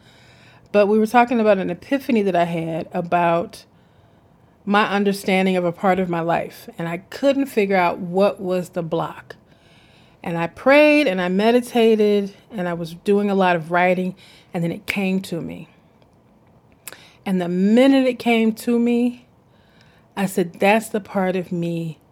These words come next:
that I have got to work on." Because typically we're trying to work on all the things at one time.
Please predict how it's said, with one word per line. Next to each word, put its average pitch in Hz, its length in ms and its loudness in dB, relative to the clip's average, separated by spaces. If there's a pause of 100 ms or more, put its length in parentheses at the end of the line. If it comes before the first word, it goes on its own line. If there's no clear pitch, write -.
that - 200 -10
I 175 240 -6
have 160 160 -8
got 156 220 -12
to - 80 -14
work 160 300 -12
on." 151 140 -16 (1300)
Because 190 380 -6
typically 254 560 -2
we're 233 160 0
trying 214 320 -2
to 196 80 0
work 202 300 0
on 180 240 -4
all 285 400 8
the 269 60 -8
things 233 320 -2
at 202 100 -2
one 180 220 -6
time. 175 400 -10